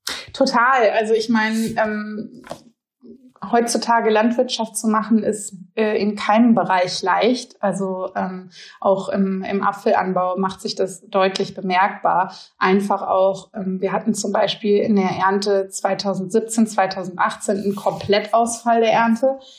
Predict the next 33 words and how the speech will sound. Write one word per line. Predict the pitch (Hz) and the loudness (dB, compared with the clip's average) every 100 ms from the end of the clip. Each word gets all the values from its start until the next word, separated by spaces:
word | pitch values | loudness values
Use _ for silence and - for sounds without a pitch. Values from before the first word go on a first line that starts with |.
| _ _ 208 | _ _ 2
weil | 208 202 202 208 202 | 4 4 4 2 4
die | 196 | 2
Bienen | 196 269 233 170 | 4 6 6 4
nicht | 170 | -2
geflogen | 185 - - 175 175 175 | -8 -12 -8 -6 -4 -6
sind. | 170 175 - _ - | -6 -10 -10 _ -2
Also | 196 | 0
es | - 165 | 0 -4
war, | 160 - | -6 -8
waren | - 175 175 | -6 -6 -2
zwei | - 180 | 0 0
Phänomene. | 226 240 226 214 220 | 2 4 4 2 0
Es | 202 - | -2 -2
war | 175 - | -2 0
einmal, | 185 190 185 185 | -2 -2 -2 -2
äh, | 180 175 | -2 0
war | 170 175 | 0 0
es | 175 - | -2 -2
halt | 170 165 | -4 -4
zu | - - 220 | -8 -6 -4
kalte | 226 - 170 180 - | -2 2 2 2 -4
Tage | - 165 180 185 | -4 0 0 0
und | 175 | -4
zu | - | -8
kalte | - 175 170 170 | -8 -6 -4 -4
Nächte. | 175 180 247 | -6 -4 0
Also | 196 170 | 0 0
es | 165 - | -4 -8
war | 185 | -10
konstant | - 190 180 - 185 185 | -8 -8 -8 -8 -10 -10
kühl | - 208 220 | -2 2 4
im | 202 | 2
Frühjahr. | 175 - 190 190 226 254 | -2 -4 0 2 4 2